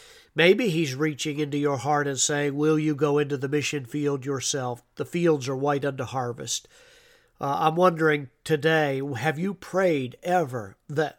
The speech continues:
"Lord, I'm willing, I want to be sent, I want to go where you would call me to go"? And then genuinely pray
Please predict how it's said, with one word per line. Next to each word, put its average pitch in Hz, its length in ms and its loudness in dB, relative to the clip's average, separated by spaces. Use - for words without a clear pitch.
"Lord, 165 460 4
I'm 160 280 6
willing, 160 580 2
I 156 140 6
want 170 420 2
to 160 80 -6
be 151 120 -4
sent, 147 380 -2
I 151 140 -4
want 175 320 0
to 156 80 -8
go 165 280 4
where 143 200 0
you 143 200 -2
would 139 160 -4
call 151 280 -4
me 147 140 -4
to 139 80 -8
go"? 123 400 -6
And 143 200 -6
then 156 460 4
genuinely 190 800 2
pray 135 560 -4